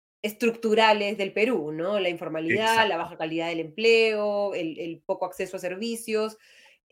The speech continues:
Speaker 1: afecta
Speaker 2: Exactamente.
Speaker 1: incluso más a las personas que están en pobreza o que,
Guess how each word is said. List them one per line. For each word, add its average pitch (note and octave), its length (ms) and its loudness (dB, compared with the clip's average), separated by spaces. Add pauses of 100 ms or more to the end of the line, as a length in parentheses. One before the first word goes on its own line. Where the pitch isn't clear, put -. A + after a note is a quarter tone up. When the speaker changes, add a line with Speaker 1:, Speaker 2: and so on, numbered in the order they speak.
(160)
Speaker 1:
afecta A3+ 480 2
Speaker 2:
Exactamente. - 20 4
Speaker 1:
incluso A#3+ 600 -2
más A3 480 2
a F#3+ 100 -2
las F3 120 -4
personas G3 380 -2
que - 80 -12
están F#3+ 220 -2
en G3 80 -4
pobreza G3 600 0
o B3 380 6
que, A#3 360 6